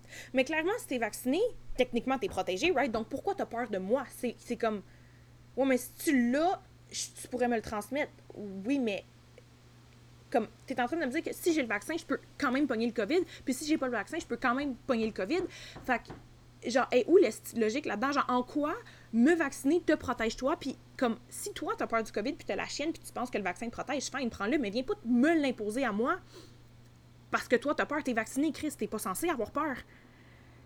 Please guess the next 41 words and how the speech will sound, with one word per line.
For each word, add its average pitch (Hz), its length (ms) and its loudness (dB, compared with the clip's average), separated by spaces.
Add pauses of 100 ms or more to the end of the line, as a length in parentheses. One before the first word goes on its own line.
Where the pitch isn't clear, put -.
(160)
Genre, 240 180 4
leur 254 220 6
discours 302 420 2
ne 269 60 4
fait - 240 -2
aucun 302 300 6
sens. 294 260 0
C'est 311 120 -2
comme 403 180 0
si 339 200 2
je 233 60 -2
disais, « 226 260 0
Ah 277 80 0
ouais, 285 140 4
je - 80 -4
porte - 160 -6
mes 269 120 0
lunettes 254 220 2
de - 40 -10
soleil 262 260 2
pour 247 140 -12
protéger 226 540 0
le 220 100 2
gars 233 160 2
en 240 60 0
face 240 180 -2
de 208 100 0
moi 220 240 0
du 220 80 -2
soleil. » 226 540 0 (500)
Parce 214 160 0
que, - 560 -10
non. 294 380 2 (480)
What 339 160 4
the 254 140 4
fuck 359 280 0 (100)
is 208 180 2
that ? 269 200 8 (520)
Ça - 200 0
fait 277 180 2
aucun 359 440 10